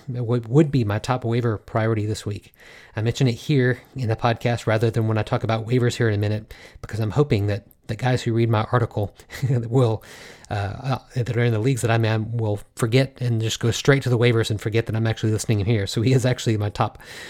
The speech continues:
waiver pick. Um, I was very surprised that he didn't get drafted by an N F L team and was thrilled when the forty-niners signed him as an undrafted free agent. I thought that he would have a chance to, to compete in the muddy backfield in San Francisco. And so if you followed me during the offseason, I said he was my,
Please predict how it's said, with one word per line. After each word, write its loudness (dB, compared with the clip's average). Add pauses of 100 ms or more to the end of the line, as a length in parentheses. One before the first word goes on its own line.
(140)
waiver 2
pick. -4 (640)
Um, 0 (260)
I 6
was 6
very 4
surprised 2
that 2
he 0
didn't 4
get 0
drafted 0 (120)
by 0
an 0
N 0
F 0
L 2
team 0
and -2
was -6
thrilled 2
when 0
the -4
forty-niners 2
signed 0
him 0
as -4
an -2
undrafted 0
free -4
agent. -4 (600)
I -2
thought 0
that -2
he 2
would 2
have 0
a -2
chance -2
to, -6 (200)
to -2
compete -4
in 0
the 2
muddy 0
backfield -4
in -4
San -2
Francisco. -2
And -4
so -4 (360)
if -20
you -16
followed 4
me 2
during 2
the -2
offseason, 0
I 0
said -4
he 0
was -2
my, -2